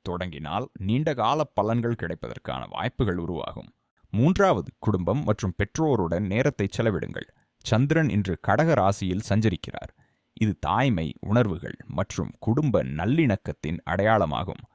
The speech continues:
எனவே இந்த நாள் உங்கள் வீடு, குடும்பம் மற்றும் பெற்றோர் மீது உங்கள் அர்ப்பணிப்பை காட்டுவதற்கு உகந்ததாகும். இது மன அமைதியையும் நல்லிணக்கத்தையும் பேண உதவும். நான்காவது,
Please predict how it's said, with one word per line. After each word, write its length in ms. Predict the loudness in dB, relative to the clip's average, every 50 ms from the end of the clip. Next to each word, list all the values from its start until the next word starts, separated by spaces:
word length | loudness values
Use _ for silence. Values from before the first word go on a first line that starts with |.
| _ _ _ _ _ _
எனவே 400 | -6 -2 0 0 0 0 -2 -2 0
இந்த 300 | 2 4 6 6 6 4
நாள் 240 | 4 2 2 2 0 0
உங்கள் 340 | 0 0 2 0 0 -2 -2
வீடு, 280 | -2 0 0 2 2 2
குடும்பம் 560 | 2 0 -2 -2 -2 -2 -2 -2 -2 -2 0
மற்றும் 380 | 0 -2 -2 -2 -4 -6 -6 -4 -4
பெற்றோர் 400 | -4 -4 -4 -2 0 0 2 2
மீது 280 | 0 -2 -2 -4 -6 -8 -6 -4
உங்கள் 260 | -4 -4 -4 -4 -6 -4 -2
அர்ப்பணிப்பை 580 | -2 -2 0 0 0 0 0 0 -4 -8 -10 -8 -4
காட்டுவதற்கு 640 | 0 2 2 2 2 0 -2 -4 -6 -8 -8 -8
உகந்ததாகும். 720 | -8 -8 -6 -4 -4 -4 -4 -4 -4 -4 -6 -6 -8 -12 -16 _ _ _ _ _ _ _ _ -10 -6
இது 200 | -6 -4 -2 -2
மன 280 | -2 0 0 2 2 2
அமைதியையும் 640 | 2 2 0 0 0 -2 -2 -2 -2 -2 -2 -4 -4 -6
நல்லிணக்கத்தையும் 920 | -6 -4 -2 0 0 0 0 0 -2 -6 -10 _ -8 -8 -8 -8 -8 -10 -12 -12 _
பேண 280 | -6 -4 0 0 0 0
உதவும். 380 | -2 -4 -6 -8 -8 -10 -12 -16 _ _ _ _ _ _ _ _
நான்காவது, 640 | -4 -2 0 2 2 4 2 2 2 0 -6 -10